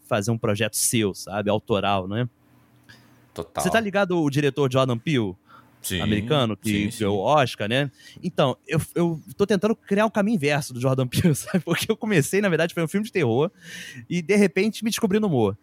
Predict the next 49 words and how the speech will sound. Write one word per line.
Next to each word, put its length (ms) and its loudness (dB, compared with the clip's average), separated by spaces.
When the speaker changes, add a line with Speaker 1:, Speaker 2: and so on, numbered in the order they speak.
Speaker 1:
Ele 200 0
não, 160 6
ele 100 4
era 100 2
humorista 540 0
e, 140 -2
de 120 -2
repente, 320 2
foi 120 0
pro 80 -10
terror, 340 0
né? 120 -2
Speaker 2:
Entendi. 500 -4
É 140 -6
verdade. 560 -2
Speaker 1:
Então, 180 -2
assim, 160 -2
ele 100 4
é 40 4
uma 80 2
grande 220 -2
inspiração 360 0
pra 160 -4
mim. 380 -2
Pô, 120 -2
meu 160 2
sonho 380 0
é 60 -2
fazer 480 0
filme 240 -2
como 140 -2
esse 140 -4
cara 200 0
faz, 340 -2
sabe? 200 -8
Sou 260 -2
um 400 -4
grande 300 0
fã 140 -8
mesmo. 360 0
Tudo 100 -8
que 100 -8
ele 120 0
lança, 400 0
eu 80 -12
já 160 -2
tô 100 -6
ali 160 0
na... 380 0